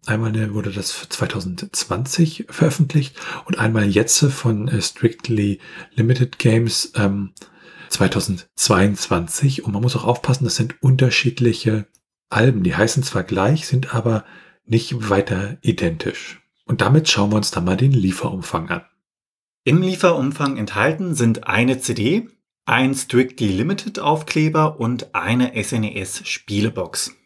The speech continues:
Speaker 2: Bei der C D ist es so, dass nur ein Einschub für das Titelblatt vorhanden ist, aber kein Booklet. Und bei der S N E S Box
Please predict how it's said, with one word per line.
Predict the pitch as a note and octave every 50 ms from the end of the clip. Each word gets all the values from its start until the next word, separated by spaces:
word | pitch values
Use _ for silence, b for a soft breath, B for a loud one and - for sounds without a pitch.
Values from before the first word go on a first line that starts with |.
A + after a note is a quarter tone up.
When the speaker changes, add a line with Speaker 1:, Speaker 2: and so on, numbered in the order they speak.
| _ _ _ _ _
Speaker 2:
Bei | - B2
der | A#2 C3 C#3 C#3
C | - C3+
D | G#2+ A#2+ D3+ F#3
ist | G3 F#3 - -
es | C#3 - -
so, | C3+ C3+ D#3
dass | D#3 C3+ B2 -
nur | C3 A#2 A2+
ein | A2 G#2 G2+ G#2
Einschub | - - A#2+ D3 D3+ - G3 - F#3+
für | - -
das | A2 A2+ - -
Titelblatt | - D#3+ E3+ G3+ G3+ G3+ G#3 G#3+ G3 G3+ G3+ - - - - _ _ _ _ _
vorhanden | _ - - C#3+ A2+ C3+ D3+ E3+ D#3+ F3+ F3
ist, | E3+ E3+ D#3+ D#3 - -
aber | - A#2+ A2+ A#2 A2
kein | - - A2 G2+ F2+ F2
Booklet. | - C3 C3 - G#3+ A3+ B3+ A#3 - -
Und | - - C3+ B2+ C3 C3 B2+ - - -
bei | A#2 G#2+ A2 A2+
der | G#2 A#2+ A2 A2 - -
S | A2+ - -
N | G#2+
E | G2+ G#2
S | - D3+ E3 D#3+ -
Box | - - D3+ D3+ D3+ - - - -